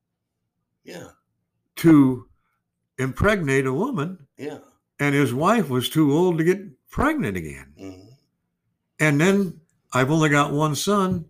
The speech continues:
Speaker 2: and you told me to kill him. Now you told me I'm gonna be a great nation. I believe you.
Speaker 1: Yeah.
Speaker 2: You'll have to do something with Isaac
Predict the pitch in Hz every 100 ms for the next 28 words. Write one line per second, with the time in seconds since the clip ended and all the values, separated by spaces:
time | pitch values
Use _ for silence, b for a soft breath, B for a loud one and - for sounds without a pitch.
0 | _ _ _ _ _ - 110 151 285 156
1 | 151 135 139 135 135 294 294 78 73 _
2 | _ _ _ _ _ _ _ _ _ _
3 | _ _ _ _ _ _ _ _ _ _
4 | _ 101 98 107 110 160 170 156 147 147
5 | 143 135 143 147 135 143 156 143 165 185
6 | 220 240 _ _ _ _ _ _ _ _
7 | _ _ _ _ _ _ - 92 104 117
8 | 131 107 82 80 87 _ _ _ _ _
9 | 117 208 247 - _ _ _ - 87 90
10 | 104 113 - 98 107 - 110 104 113 110
11 | 110 101 98 - -